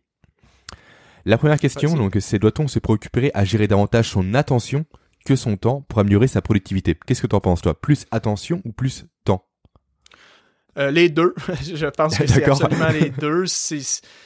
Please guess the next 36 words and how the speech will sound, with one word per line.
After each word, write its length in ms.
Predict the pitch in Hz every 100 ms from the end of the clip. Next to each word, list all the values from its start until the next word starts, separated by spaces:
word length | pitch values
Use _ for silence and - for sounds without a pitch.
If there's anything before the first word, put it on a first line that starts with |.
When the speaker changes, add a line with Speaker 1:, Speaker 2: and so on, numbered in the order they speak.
| _ _ -
Speaker 2:
c'est 160 | -
les 160 | 156 156
deux 200 | 165 233
ressources 640 | 196 160 - 214 202 - -
qu'on, 400 | 175 147 139 135
qu'on 260 | 147 135
a, 100 | 143 156 -
qui 80 | -
sont 180 | 156 156
à 80 |
notre 180 | 147 143
disposition. 1000 | 139 156 - 156 147 135 - 151 185 214
Et 80 | 151
même, 160 | 165
j'en 140 | 170 143
rajouterai 360 | 143 147 -
une 80 | 160
troisième. 540 | - 151 135 139 175 196
Là, 140 | 170
en 40 |
fait, 340 | 143 180 180 185 220 214
la 120 | 139
formule 400 | - 180 180 220
de 60 | 180
la 80 | 151
productivité, 720 | 156 143 143 - 135 - 202
c'est 200 | 190 151
le 160 | 139 135
temps, 380 | - 196 202 214 180 _
euh, 120 | 147 135
multiplié 460 | 165 156 185 185
par 200 | 185 139
l'attention, 640 | 143 147 156 139 - 170 180
multiplié 480 | 151 139 - 170 180
par 220 | 139 131
l'énergie. 600 | 156 151 131 127 147